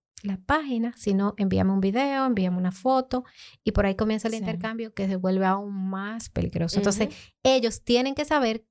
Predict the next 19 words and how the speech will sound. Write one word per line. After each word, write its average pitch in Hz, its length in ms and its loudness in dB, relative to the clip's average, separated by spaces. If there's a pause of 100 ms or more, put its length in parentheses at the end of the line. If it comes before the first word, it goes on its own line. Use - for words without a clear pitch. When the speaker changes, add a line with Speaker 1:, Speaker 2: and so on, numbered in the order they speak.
Speaker 1:
que 214 320 2 (380)
enviar 196 440 2
fotos, 202 640 -2 (600)
que 185 180 2
enviar 190 320 4
videos 214 640 2 (600)
de 175 200 2
ellos 226 220 0
desnudos 196 720 -2 (400)
a 190 120 -2
cualquier 214 540 0
persona, 190 680 -2
no 185 120 4
importa 196 400 2
si 214 100 -2
la 190 160 0
conocen 185 400 -4
o 240 80 -2
no, 202 180 -4